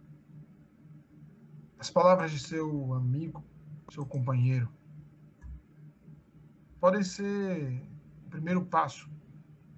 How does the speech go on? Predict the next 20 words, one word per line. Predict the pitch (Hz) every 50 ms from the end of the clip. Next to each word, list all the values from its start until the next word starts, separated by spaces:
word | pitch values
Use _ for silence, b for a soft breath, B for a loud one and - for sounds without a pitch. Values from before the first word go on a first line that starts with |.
| - - - - -
pra | - 135
que | 123 147
essa | 139 - - -
vila | 123 139 160 175 165 143 127 120 120 - - - - - - - - - - - - - - - - - - - - - - - - - - - -
se | - - 156 127
torne | - 175 185 170 156
algo | 147 147 147 147 139 139 135
maior. | 131 131 131 131 139 143 135 123 - - - - - - - - - - - - - - - - - - - _ - - - - - - - - -
Concordo | - 151 143 127 175 180 180 180 143 127
com | 131 131
você. | 123 123 120 - - 120 110 107 - - - - - - - - - - - - - - - - - - - - -
Sem | - - - 147 139 135 131 131 123 120 117 120 - - - - - - -
recursos, | - 131 127 120 - - 165 175 175 - - - - - - - - - - - - - - - - - - - - - - - - - - - - - - - - - - -
sem | - - 143 147 147 139
interesse, | 123 123 135 135 131 139 147 143 - - - - - - - - - - - - - - - -
<coughs> | - - - - - 190 - - 131 127 - - - - - - - - - - -
as | 147 - 127
moedas | 135 143 139 143 151 160 160 147 139 127 127
não | 143 139 135
vêm. | 127 135 131 123 117